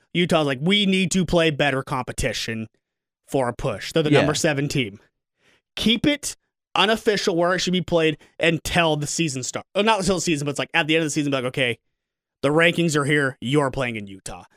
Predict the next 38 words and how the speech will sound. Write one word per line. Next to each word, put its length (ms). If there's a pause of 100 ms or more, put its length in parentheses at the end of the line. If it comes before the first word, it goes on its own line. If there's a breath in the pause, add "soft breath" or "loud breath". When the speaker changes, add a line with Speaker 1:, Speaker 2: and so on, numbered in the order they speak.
(120)
Speaker 1:
There's 160
no 100
reason 320
a 80
number 400
seven 420
team 340
should 180
have 180
to 120
travel 560 (360)
to 100
go 140
play 160
an 80
Speaker 2:
Right, 180
Speaker 1:
unranked 300
Speaker 2:
I 80
Speaker 1:
team. 80
Speaker 2:
get 100
what 80
you're 60
Speaker 1:
If 120
you 80
Speaker 2:
saying. 120
Speaker 1:
were 160
Speaker 2:
Yeah. 160
Speaker 1:
unranked, 340
you're 460
flying. 400
Speaker 2:
Yeah, 180
that 140
makes 180
sense. 480
Yeah, 260
'cause 220
it, 160
it 140